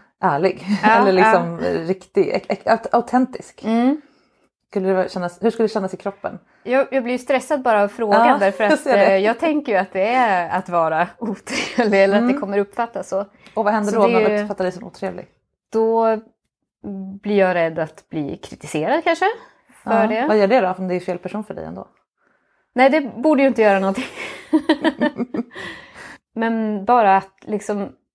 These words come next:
Speaker 2: risken för att lämna, eh, någon med liksom känslan av, oj, vilken, eh, otrevlig, konstig interaktion jag har haft.
Speaker 1: Mm.
Speaker 2: Den gör mig väldigt stressad.
Speaker 1: Mm.
Speaker 2: Eh,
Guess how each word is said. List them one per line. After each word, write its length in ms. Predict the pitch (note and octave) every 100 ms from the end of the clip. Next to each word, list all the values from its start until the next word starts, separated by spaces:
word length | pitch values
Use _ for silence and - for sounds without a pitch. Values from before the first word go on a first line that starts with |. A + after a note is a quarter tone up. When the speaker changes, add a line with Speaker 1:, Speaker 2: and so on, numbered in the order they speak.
| _ -
Speaker 2:
risken 580 | F#3+ G#3 D4+ - - G3
för 180 | - G3+
att 140 | F#3+
lämna, 580 | G#3+ C#4+ A#3+ G3+ G#3+ D#4 C#4+ C4 B3+ B3 _ -
eh, 440 | G3+ G3+ G3 F#3+ F#3+
någon 420 | G3 F#3+ F#3 F#3
med 160 | F3+
liksom 280 | F3 F3 F#3
känslan 380 | F3 F3+ F3 E3+
av, 120 | D#3+ - -
oj, 180 | A3 F#3+
vilken, 340 | F3 F#3 F3 - _ _ _ -
eh, 160 | - -
otrevlig, 920 | - G3+ F#3 - - F#3 F3+ F#3 F3+ -
konstig 680 | - G#3 F3+ E3+ - - F3
interaktion 640 | F3+ F3 F3+ - C#4 F3
jag 80 | C#3+
har 80 | D#3+
haft. 400 | F3+ F#3+ - -
Speaker 1:
Mm. 380 | G3 G#3 A#3+ B3 _ _
Speaker 2:
Den 340 | C4 D#4+ A3 E3
gör 140 | D3
mig 160 | C#3 C#3
väldigt 240 | C3+ -
stressad. 520 | - D#3+ E3 - F3 G3 _ _ _ -
Speaker 1:
Mm. 340 | G#3 A#3 C4+ -
Speaker 2:
Eh, 500 | F3+ F3 E3+ E3 E3+